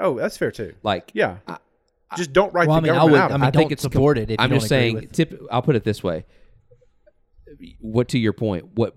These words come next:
Speaker 2: what most people would do, and I think this is what it, specifically you're referencing, is they would say, "Amazon is the problem, therefore we need the government to fix the problem of
Speaker 1: Yeah.
Speaker 2: Amazon," right?
Speaker 1: Yeah.
Speaker 2: And you, what you're saying is, no, the government is a part of this problem.
Speaker 1: Yes.
Speaker 2: What I'm saying is that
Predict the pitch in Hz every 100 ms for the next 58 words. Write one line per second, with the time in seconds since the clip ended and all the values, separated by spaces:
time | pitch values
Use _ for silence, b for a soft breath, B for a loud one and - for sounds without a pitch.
0 | - 110 90 110 156 - 147 113 101 101
1 | 92 85 85 92 92 92 - 90 90 87
2 | _ - - 95 92 90 82 82 87 87
3 | 85 80 82 98 98 - 98 87 85 _
4 | b b b - 117 135 127 120 110 104
5 | 117 107 98 92 95 95 98 92 92 85
6 | 87 95 90 90 78 85 - 95 - 87
7 | 95 85 82 76 78 78 80 78 85 78
8 | 78 - 104 87 - 95 92 101 90 -
9 | 104 95 90 90 85 - 101 90 85 87
10 | 98 95 76 90 90 - 101 85 80 85
11 | - 87 80 69 - - b b b -
12 | 95 104 123 123 120 104 98 - 95 90